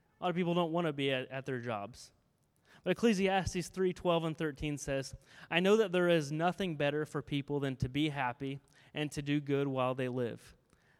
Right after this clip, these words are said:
that each of them may eat and drink and find satisfaction in all their toil. This is the gift of God." And so, first question, does this job provide enough to meet my needs?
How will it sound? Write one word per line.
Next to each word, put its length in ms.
that 100
each 300
of 180
them 260
may 140
eat 420
and 160
drink 400
and 200
find 340
satisfaction 960
in 140
all 260
their 140
toil. 520
This 240
is 140
the 140
gift 280
of 120
God." 340
And 80
so, 240
first 280
question, 360
does 300
this 240
job 380
provide 560
enough 380
to 100
meet 200
my 140
needs? 440